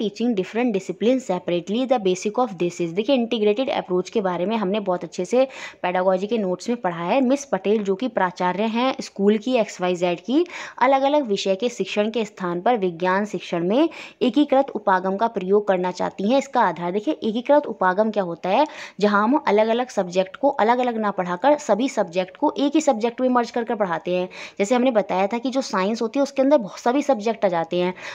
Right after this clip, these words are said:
तो टीचर यहाँ पर क्या करता है, अलग-अलग सब्जेक्टों की क्लास ना लेकर, जैसे एनवायरनमेंट की क्लास अलग से ना लेकर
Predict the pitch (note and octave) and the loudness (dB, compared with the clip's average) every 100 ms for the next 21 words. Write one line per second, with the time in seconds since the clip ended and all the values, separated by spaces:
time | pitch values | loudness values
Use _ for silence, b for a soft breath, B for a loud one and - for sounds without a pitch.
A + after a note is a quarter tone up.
0 | B D4 - A3+ C#4 A3 A3+ B3+ A#3+ G#3 | B -2 0 2 2 2 0 0 0 -2
1 | F3+ C4+ E4 A3 A3 A#3 C4 C4 A3 F#3 | 0 2 2 2 2 2 0 -2 -2 0
2 | G3+ G3+ A3+ A3 A3+ G#3 F#3+ G3+ F#3+ F#3 | -2 0 -2 -2 0 2 2 0 0 2
3 | G3+ G3 G#3 G#3 F#3+ F3+ G3 A3 A#3 A3+ | 2 0 0 0 2 2 0 -2 -2 0
4 | A3 A#3 - A3 A3+ B3+ G#3 F3+ F3 B3 | 0 2 0 0 0 -2 0 -2 0 2
5 | F4+ | 2